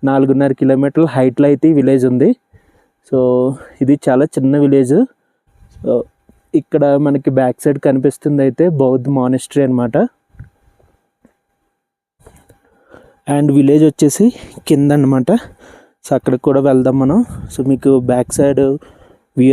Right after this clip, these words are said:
అయితే చూపిస్తాను. So, మనకు కనిపిస్తుంది కదా, అదే విలేజ్ అన్నమాట. చాలా చిన్నది. So, వన్ ఫార్టీ మెంబర్స్ ఎంతమంది ఉంటారంట. చూశారు కదా. And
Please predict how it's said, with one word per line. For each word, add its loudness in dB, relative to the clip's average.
అయితే -4
చూపిస్తాను. -2
So, -6
మనకు -2
కనిపిస్తుంది -2
కదా, -2
అదే 0
విలేజ్ 2
అన్నమాట. -2
చాలా 0
చిన్నది. 0
So, -2
వన్ 2
ఫార్టీ -2
మెంబర్స్ -2
ఎంతమంది -2
ఉంటారంట. -4
చూశారు -4
కదా. -2
And -2